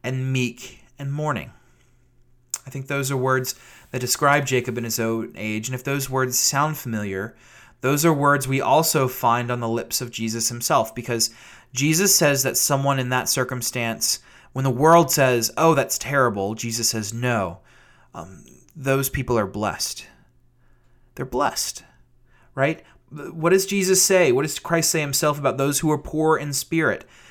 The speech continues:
Jesus says, "Blessed are the poor in spirit, for theirs is the kingdom of heaven." And what does this God of heaven have for those who mourn? "Blessed are those who mourn, for they shall be comforted."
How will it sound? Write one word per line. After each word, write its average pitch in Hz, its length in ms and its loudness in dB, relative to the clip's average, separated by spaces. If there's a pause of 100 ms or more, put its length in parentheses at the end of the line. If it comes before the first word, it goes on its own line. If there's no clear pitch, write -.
(140)
Jesus 139 300 -4
says, 139 180 -2
"Blessed - 460 -2
are 160 160 4
the 143 80 -2
poor 147 240 -2
in 143 80 -2
spirit, 139 440 -2
for 139 140 -4
theirs 131 360 2
is 120 80 -4
the 127 80 -6
kingdom 117 280 -4
of 117 80 -6
heaven." 135 400 -4 (840)
And 156 140 4
what 190 140 6
does 190 240 6
this 170 160 6
God 143 260 6
of 131 80 0
heaven 139 240 -2
have 127 320 2
for 151 140 -2
those 120 300 4
who 156 80 -4
mourn? 160 420 2 (440)
"Blessed 156 460 2
are 135 180 4
those 131 240 2
who 139 100 -2
mourn, 135 380 2
for 117 200 -4
they 113 560 2
shall 104 260 -4
be 110 140 -6
comforted." 98 560 -10